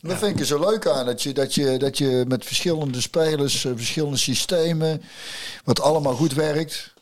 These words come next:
Speaker 2: Twente
Speaker 1: Maar hoe verwacht jij dat ze spelen dan?
Speaker 2: Nou ja, dat kan, ik kan het op dit moment niet zeggen. Eh, as we speak begint, eh, de, de, de, de persconferentie zo van, eh, van Bos. En dan zal
Speaker 1: Moest
Speaker 2: die on-
Speaker 1: jij daar niet bij zijn dan?
Speaker 2: Dat ging niet redden. Ik had een podcastafspraak.
Speaker 1: Ah.
Speaker 2: Ehm, maar ja,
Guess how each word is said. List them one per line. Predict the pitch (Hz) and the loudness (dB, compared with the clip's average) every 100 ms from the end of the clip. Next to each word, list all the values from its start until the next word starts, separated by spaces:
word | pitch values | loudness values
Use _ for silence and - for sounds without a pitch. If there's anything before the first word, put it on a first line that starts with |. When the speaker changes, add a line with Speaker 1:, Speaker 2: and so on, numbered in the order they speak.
| _ _ _ - - | _ _ _ -12 0
Speaker 2:
Twente | 147 - | 4 6
Speaker 1:
Maar | - | 8
hoe | 214 | 6
verwacht | 208 196 | 6 4
jij | 196 180 | 4 2
dat | 170 | 2
ze | 156 | 0
spelen | - 160 139 127 | 2 2 2 2
dan? | 165 214 | 2 2
Speaker 2:
Nou | 139 113 | 2 2
ja, | 117 | 4
dat | 117 | 4
kan, | - 147 | 2 2
ik | 160 | 2
kan | 165 160 | 4 6
het | 143 | 4
op | 123 | 4
dit | 147 | 2
moment | 131 123 | 4 2
niet | 120 113 | 2 2
zeggen. | 165 123 123 151 | 2 2 -2 -2
Eh, | 175 | -2
as | 143 | 0
we | 143 | 0
speak | 127 - 147 113 | -2 2 0 0
begint, | 123 139 120 131 | -4 -2 -2 2
eh, | |
de, | 123 117 120 117 | 2 4 2 4
de, | 110 | 2
de, | 120 120 | 0 0
de | 113 | 0
persconferentie | 101 139 - 117 123 113 104 104 | 2 2 2 -2 -2 -2 0 0
zo | 101 95 | 0 0
van, | 101 98 98 | 0 -2 0
eh, | 98 95 98 - | 0 -2 -4 -10
van | - - 101 | -10 -2 -2
Bos. | 98 120 | 0 -2
En | 110 | -2
dan | 101 | -2
zal | 107 | 0
Speaker 1:
Moest | 135 | 2
Speaker 2:
die | 127 | 2
on- | 156 | 2
Speaker 1:
jij | 147 | 2
daar | 151 | 2
niet | 156 | 2
bij | 151 135 | 0 0
zijn | 110 101 | -2 -2
dan? | 98 | -4
Speaker 2:
Dat | 98 110 | -6 -8
ging | 139 127 | -8 -4
niet | 143 | -2
redden. | 139 139 | 2 2
Ik | 107 | 2
had | 123 | -2
een | 120 | -2
podcastafspraak. | 143 131 110 98 95 - 95 85 - | -4 -4 -2 -2 -6 -6 -8 -8 -8
Speaker 1:
Ah. | 120 139 180 170 110 90 - - 127 | -2 2 2 2 0 -2 -8 -14 -8
Speaker 2:
Ehm, | 120 120 120 120 120 120 123 - _ _ _ _ _ _ _ - | 0 4 6 8 6 4 0 -6 _ _ _ _ _ _ _ 2
maar | 143 139 147 135 - | 4 4 2 -2 -2
ja, | - 143 | -2 -2